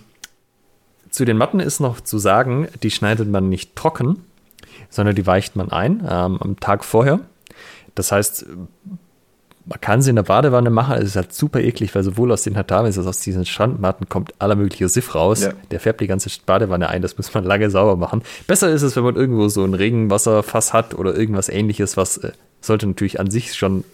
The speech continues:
Speaker 1: einigermaßen sauber sein und da nicht auch schon der Siff drin stehen. Äh, dann packt man das da rein, irgendwas oben drauf, was die Dinge unter Wasser hält,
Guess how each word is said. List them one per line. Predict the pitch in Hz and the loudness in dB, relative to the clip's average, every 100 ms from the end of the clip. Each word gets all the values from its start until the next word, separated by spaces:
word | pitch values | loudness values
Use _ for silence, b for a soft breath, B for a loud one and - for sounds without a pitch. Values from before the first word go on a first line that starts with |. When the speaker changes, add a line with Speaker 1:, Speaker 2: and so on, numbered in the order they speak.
| - | -6
Speaker 1:
einigermaßen | 95 95 90 90 | -2 0 0 0
sauber | 87 92 113 | 2 4 4
sein | 98 87 | 2 0
und | 87 | 0
da | 85 | -2
nicht | 92 - | -2 -2
auch | 110 | -4
schon | 98 | -2
der | 87 | 0
Siff | 123 - | 0 0
drin | 90 87 | -4 -2
stehen. | - 110 165 B B B B | 0 2 0 B B B B
Äh, | 98 | 0
dann | 92 | 0
packt | 87 127 | 0 -2
man | 113 | 0
das | 101 - | 2 2
da | 85 | 2
rein, | 95 151 170 180 | 4 4 2 2
irgendwas | 127 123 113 - | 2 2 0 0
oben | 107 | 0
drauf, | 101 101 107 | 2 2 2
was | 107 - | -2 -4
die | 90 | -4
Dinge | 98 98 | 0 2
unter | 90 85 | 2 2
Wasser | 127 - | 2 0
hält, | - 123 123 | 2 0 0